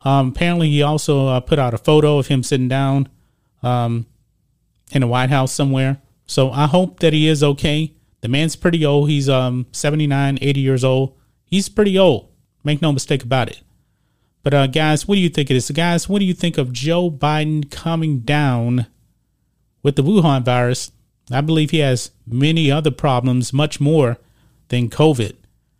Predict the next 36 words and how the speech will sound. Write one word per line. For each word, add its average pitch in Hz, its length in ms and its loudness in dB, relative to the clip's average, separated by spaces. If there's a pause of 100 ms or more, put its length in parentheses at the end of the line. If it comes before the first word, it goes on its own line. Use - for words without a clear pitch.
(180)
I 113 40 -6
mean, 123 180 0
this 147 180 0
country 143 400 2
is 127 140 -2
in 117 140 -2
serious, 143 520 0
serious 120 380 -2
trouble 151 340 0
here. 156 340 0 (1120)
And, 127 280 0
uh, 120 200 0
Joe 147 220 0
Biden's 135 280 2
approval 156 380 0
rating 151 420 0 (600)
is 135 240 0
now 139 240 2
lower 135 300 2
than 120 140 -2
Donald 127 320 0
Trump's - 340 -2
ever. 165 400 2 (360)
And 120 160 -4
we 160 120 2
know 147 200 2
that 143 200 0
the 143 60 0
media 143 300 2
really 156 300 0
does 151 300 2
love 151 260 0
Joe 131 200 0
Biden. 110 460 -2 (440)
Even 170 340 2
though 139 400 2